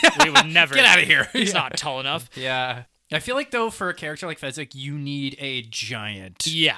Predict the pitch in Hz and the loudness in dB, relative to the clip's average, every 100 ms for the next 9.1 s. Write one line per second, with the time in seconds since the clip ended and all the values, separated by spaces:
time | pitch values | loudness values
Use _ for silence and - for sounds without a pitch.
0 | - 139 156 156 170 165 151 139 113 143 | -4 -6 -4 0 0 0 0 -2 -4 -6
1 | - - - 147 160 151 156 143 - 135 | -6 -6 -4 -4 -6 -10 -12 -12 -10 -6
2 | 123 123 123 113 - 117 117 98 95 - | -6 -8 -10 -16 -14 -12 -12 -12 -16 -16
3 | - 139 143 98 - 165 196 220 220 190 | -12 -4 -4 -2 -2 2 2 2 0 0
4 | 143 151 135 117 135 113 113 - 101 - | 0 0 -2 -2 -6 -6 -8 -8 -12 -10
5 | 190 196 143 - - 151 135 117 - - | -6 -6 -6 -8 -10 -8 -10 -12 -14 -12
6 | 113 90 156 165 170 151 - 123 135 127 | -12 -8 -8 -6 -6 -8 -10 -8 -6 -4
7 | 131 131 123 127 107 101 175 233 294 415 | -4 -6 -8 -8 -6 0 2 2 0 -2
8 | 370 277 214 233 190 156 170 226 190 147 | -2 -2 -2 -4 -4 -6 -6 -6 -4 -4
9 | 123 | -6